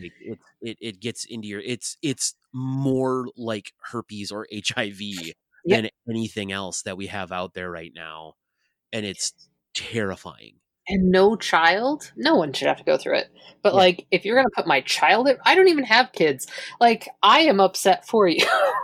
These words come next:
Speaker 1: Yeah.
Speaker 2: And I wasn't even there, and I wanna go kick people's asses.
Speaker 1: Yeah.
Speaker 2: Okay, I'll break the social distancing just to break my hand onto your face.
Speaker 1: Yeah, exactly. And that's, that's where I was at, and I felt super shitty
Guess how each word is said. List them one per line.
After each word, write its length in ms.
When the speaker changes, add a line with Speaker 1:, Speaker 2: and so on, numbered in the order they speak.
Speaker 1:
Yeah. 160
Speaker 2:
And 80
I 80
wasn't 260
even 240
there, 320
and 100
I 120
wanna 160
go 120
kick 240
people's 280
asses. 480
Speaker 1:
Yeah. 100
Speaker 2:
Okay, 400
I'll 140
break 280
the 100
social 340
distancing 560
just 200
to 80
break 380
my 160
hand 240
onto 200
your 160
face. 540
Speaker 1:
Yeah, 140
exactly. 640
And 100
that's, 280
that's 220
where 120
I 120
was 140
at, 260
and 100
I 80
felt 380
super 440
shitty 540